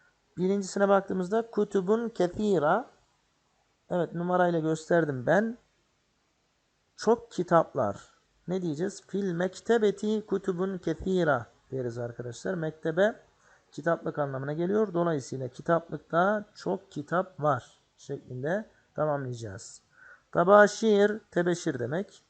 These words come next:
Hangi ifadeyi getirmek daha uygun arkadaşlar? Evet, fis sunduk, fis sunduki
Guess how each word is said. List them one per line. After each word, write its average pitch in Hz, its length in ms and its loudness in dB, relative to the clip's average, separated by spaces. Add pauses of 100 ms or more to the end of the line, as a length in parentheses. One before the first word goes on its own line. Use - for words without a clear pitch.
(160)
Hangi 180 640 0
ifadeyi 143 500 -2
getirmek 131 580 -8
daha 139 240 -2
uygun 120 260 -8
arkadaşlar? 117 760 -8 (1800)
Evet, 160 380 0
fis 208 220 -4
sunduk, 190 1080 0 (380)
fis 175 220 -6
sunduki 202 1040 0